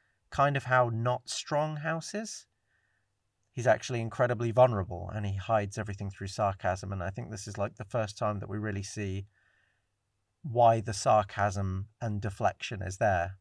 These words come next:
because if he doesn't have that, then he cannot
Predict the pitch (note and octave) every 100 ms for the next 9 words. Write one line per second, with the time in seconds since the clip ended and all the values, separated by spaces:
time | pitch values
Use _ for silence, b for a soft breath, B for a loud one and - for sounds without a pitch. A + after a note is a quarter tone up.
0 | - G#2 G2 G#2 A2 G#2 A#2+ A2+ G2+ G#2+
1 | G2 F#2+ F2+ - _ _ _ _ _ _
2 | _ _ _ _ G#2+ F#2+ G2+ F#2 - -
3 | B2 G#2+ F#2